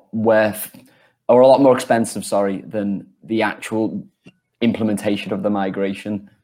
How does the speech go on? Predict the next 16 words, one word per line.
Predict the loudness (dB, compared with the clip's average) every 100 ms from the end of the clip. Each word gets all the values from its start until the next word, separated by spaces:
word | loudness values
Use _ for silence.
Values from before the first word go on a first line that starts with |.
| _
So | -2 0 2 0 -4 -16 _ _ _ _ _
the | 2 4
amount | 6 4 0
of | -2
stuff | 0 2
I've | 2 0
had | -2 -6
to | -8
kind | -4 -2
of | 0
wrangle | 0 -2 -2 -2 -2
with | -4 -6
our | -4 -4
C | -4 -4
I | -2 -2
server, | -4 -4 -2 -2 0 -2